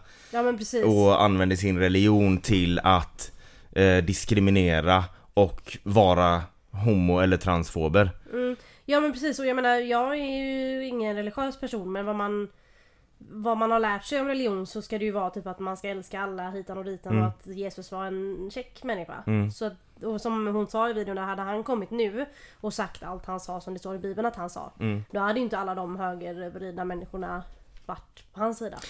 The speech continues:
Speaker 2: Nej, men alltså, de väljer ju vad i Bibeln de, eh,
Speaker 1: De, vad
Speaker 2: de
Speaker 1: de
Speaker 2: vill
Speaker 1: vill lyssna på, typ.
Speaker 2: Exakt.
Speaker 1: De tar ju någonting out of context och så
Speaker 2: Ja.
Speaker 1: använder de det för att sprida sitt hat. Men
Speaker 2: Mm.
Speaker 1: bara så
Speaker 2: Det värsta
Speaker 1: Ja.
Speaker 2: är att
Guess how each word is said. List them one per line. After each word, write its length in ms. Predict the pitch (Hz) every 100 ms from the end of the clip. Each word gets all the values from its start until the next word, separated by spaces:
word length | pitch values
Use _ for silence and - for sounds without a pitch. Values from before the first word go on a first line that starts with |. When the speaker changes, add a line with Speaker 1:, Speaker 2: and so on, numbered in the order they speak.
| -
Speaker 2:
Nej, 120 | - 160
men 140 | 165
alltså, 160 | 156 143
de 320 | 135 131 139
väljer 420 | 156 120 107 120
ju 160 | 151 165
vad 440 | 135 127 98 90 80
i 120 | 98
Bibeln 640 | 92 92 80 76 80 87
de, 320 | 82 85 85 73
eh, 260 | 52 80
Speaker 1:
De, 260 | 240 226 226
vad 100 | 240
Speaker 2:
de 80 | 185
Speaker 1:
de 100 | 175
Speaker 2:
vill 100 | 190
Speaker 1:
vill 100 | 208
lyssna 280 | 214 - 185
på, 180 | 233
typ. 100 | 139
Speaker 2:
Exakt. 420 | - 147 139 - - - - -
Speaker 1:
De 120 | 233
tar 180 | 247 214
ju 60 |
någonting 400 | 220 208 202 196
out 100 | 196
of 100 | 190
context 540 | - 180 180 208 - -
och 60 |
så 60 | 113
Speaker 2:
Ja. 140 | 110
Speaker 1:
använder 340 | 214 202 185 190
de 120 | 208
det 280 | 196 175 190
för 60 |
att 140 | 180 -
sprida 300 | 208 185 170
sitt 140 | 190
hat. 280 | 226 - 175
Men 80 | -
Speaker 2:
Mm. 120 | - 190
Speaker 1:
bara 120 | 190
så 420 | 208 196 196 196 - _ _ _ _ _ - - - -
Speaker 2:
Det 100 | 139
värsta 320 | 165 175 - 202
Speaker 1:
Ja. 80 |
Speaker 2:
är 20 | 131
att 140 | -